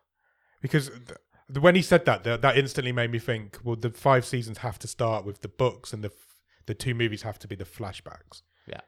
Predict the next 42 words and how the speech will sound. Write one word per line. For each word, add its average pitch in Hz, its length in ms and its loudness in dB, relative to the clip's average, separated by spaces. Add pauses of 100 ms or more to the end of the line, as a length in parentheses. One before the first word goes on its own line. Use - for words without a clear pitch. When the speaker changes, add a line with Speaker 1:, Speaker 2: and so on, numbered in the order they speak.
(120)
Speaker 1:
'Cause - 280 -8 (800)
there's, 110 220 -10
there's, 110 200 -8
like, 107 240 -4 (300)
pre-time. 98 760 -8 (840)
Time 175 220 4
doesn't 147 180 -2
really 127 140 0
work 117 340 2
in 110 80 -4
the 101 80 -6
Dark 101 220 -4
Tower 101 140 -6
universe 98 320 -6
either. 101 300 -4
It's - 160 -14
all 98 100 -2
over 98 220 -2
the 87 80 -14
place. - 420 -20 (1080)
But 98 240 -4 (120)
the, 120 200 0
the, 117 280 0 (760)
the 120 100 0
younger 123 520 4 (120)
versions 104 380 -4
of 104 100 -10
Roland 101 320 -6
and 95 100 -10
the 98 60 -10
cr-, - 260 -10
crew 101 260 -8
have 104 280 -10
to - 100 -14
be 101 160 -8
in 98 100 -8
the 98 60 -8
movies, 95 440 -10
and 98 140 -12
the 95 60 -14
time, 98 500 -8
the 101 120 -6